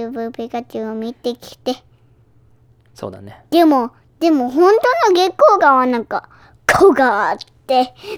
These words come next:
Speaker 1: て喋るよね。
Speaker 2: 本当の、まあ、アニメの方の月光河は、「コガー」って言うけど、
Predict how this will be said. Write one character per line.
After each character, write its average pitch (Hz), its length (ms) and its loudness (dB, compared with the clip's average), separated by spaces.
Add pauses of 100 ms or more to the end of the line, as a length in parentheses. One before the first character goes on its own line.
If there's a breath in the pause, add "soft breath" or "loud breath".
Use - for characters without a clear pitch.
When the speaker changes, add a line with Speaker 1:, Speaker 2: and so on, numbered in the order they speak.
(200 loud breath)
Speaker 1:
て 277 80 -4
喋 247 340 0
る 214 80 -6
よ 208 120 -6
ね。 220 320 -6 (540)
Speaker 2:
本 277 240 -6
当 277 100 -2
の、 254 240 -4
ま 143 260 -4 (240)
あ、 180 60 -2
ア 185 40 -2
ニ 175 120 0
メ 127 100 -2
の 107 140 -6
方 110 160 -6
の 90 220 -14 (200)
月 104 140 -12
光 113 180 -6
河 90 160 -12
は、 - 140 -16 (240)
「コ 185 160 0
ガ 87 220 -12
ー」 - 40 -20
っ - 40 -20
て - 80 -20
言 98 100 -14
う 92 40 -16
け 98 100 -16
ど、 101 260 -12